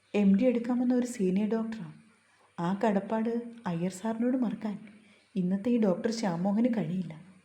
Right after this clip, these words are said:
സാറിന് ഞാൻ കൊടുത്തൊരു വാക്കുണ്ട്. സാറിൻ്റെ അനുജനെ പോലെ കാണുന്ന ആ പയ്യനെ ജീവിതത്തിലേക്ക് തിരിച്ചു കൊണ്ടുവരുമെന്ന്. അത് ഞാൻ പാലിച്ചിരിക്കും. ആ, പിന്നെ ഏകദേശം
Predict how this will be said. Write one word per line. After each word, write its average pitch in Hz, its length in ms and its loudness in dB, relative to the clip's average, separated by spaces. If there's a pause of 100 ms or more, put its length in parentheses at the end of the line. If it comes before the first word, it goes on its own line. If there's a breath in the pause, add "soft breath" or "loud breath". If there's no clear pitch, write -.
(760 soft breath)
സാറിന് 196 480 0
ഞാൻ 254 140 2
കൊടുത്തൊരു 277 360 -2
വാക്കുണ്ട്. 233 420 2 (680 loud breath)
സാറിൻ്റെ 208 500 2
അനുജനെ 208 400 2
പോലെ 254 260 2
കാണുന്ന 196 340 0
ആ 190 120 -4
പയ്യനെ 190 380 -4 (540 loud breath)
ജീവിതത്തിലേക്ക് 302 720 -2
തിരിച്ചു - 380 -2
കൊണ്ടുവരുമെന്ന്. 196 640 2 (800 loud breath)
അത് 240 180 0
ഞാൻ 349 240 -4
പാലിച്ചിരിക്കും. 240 640 0 (840 loud breath)
ആ, 202 80 -4
പിന്നെ 185 360 -2 (240)
ഏകദേശം 196 560 -2